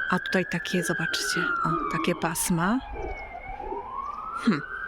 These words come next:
od razu wszystkie psy na wsi się obudziły.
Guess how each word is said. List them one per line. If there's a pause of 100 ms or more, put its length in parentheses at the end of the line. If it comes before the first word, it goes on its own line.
(120)
od
razu
wszystkie
psy (340)
na
wsi
się
obudziły.